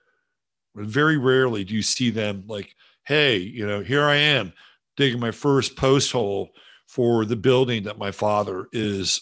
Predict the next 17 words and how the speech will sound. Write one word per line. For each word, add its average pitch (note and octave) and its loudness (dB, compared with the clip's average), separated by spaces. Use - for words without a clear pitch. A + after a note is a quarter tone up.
uh, F#2+ -6
putting A2 -4
together." F#2+ -10
That A2 -8
usually G#2+ -4
doesn't D#2+ -12
happen. D#2+ -16
But B2+ -2
that D3 2
said, C3 0
um, B2+ 0
I B2+ -2
do D#3 0
think B2+ -2
that, G#2 -4
that A2 -8
Trump, C3 -4